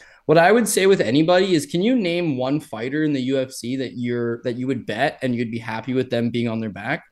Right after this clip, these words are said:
No, nobody, nobody. You don't want anybody being on their back. I get guys throw up submissions. It's twenty twenty-two. It's very difficult to catch a high-end person off of your back. So Tony Ferguson's issue is his takedown defense ain't that good,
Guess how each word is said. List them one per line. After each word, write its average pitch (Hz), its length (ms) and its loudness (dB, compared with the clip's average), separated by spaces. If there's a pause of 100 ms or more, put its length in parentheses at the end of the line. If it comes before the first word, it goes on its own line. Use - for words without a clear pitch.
(140)
No, 175 200 2
nobody, 165 360 2 (120)
nobody. 139 380 0
You 190 220 2
don't 240 260 4
want 139 300 2 (440)
anybody 143 840 -4 (220)
being 147 340 4
on 127 180 2
their 190 120 4
back. 220 360 0
I 165 80 2
get 202 240 2
guys 185 320 2
throw 151 260 2
up 160 160 -2
submissions. 147 580 -6
It's 165 120 -4
twenty 185 280 -2
twenty-two. 180 600 -6 (400)
It's 143 200 2
very 165 320 4
difficult 165 420 2
to 160 60 0
catch 151 260 -2
a 139 60 -4
high-end 139 500 -2
person 135 420 -6
off 123 220 -4
of 117 80 -12
your 110 140 -6
back. 98 320 -12 (240)
So 156 100 -2
Tony 190 240 4
Ferguson's 180 420 2
issue 156 320 2
is 135 120 2
his 131 100 -6
takedown 156 400 0
defense 143 400 -4
ain't 135 160 -4
that 117 220 -4
good, 117 320 -4